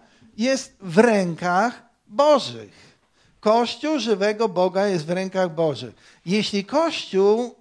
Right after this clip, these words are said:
<clears throat> nie jest w rękach Bożych, to nie jest Kościołem żywego Boga.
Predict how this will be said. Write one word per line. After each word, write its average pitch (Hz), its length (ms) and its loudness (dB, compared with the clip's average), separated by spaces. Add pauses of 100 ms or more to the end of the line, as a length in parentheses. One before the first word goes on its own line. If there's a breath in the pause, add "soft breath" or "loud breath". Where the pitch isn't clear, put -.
(120)
<clears throat> 190 340 0
nie 311 180 0
jest 190 240 0
w 175 60 -4
rękach 214 480 -2
Bożych, 180 560 2 (380 soft breath)
to 208 160 0
nie 311 260 -2
jest 180 260 0
Kościołem 180 680 0
żywego 160 460 -2
Boga. 135 520 -4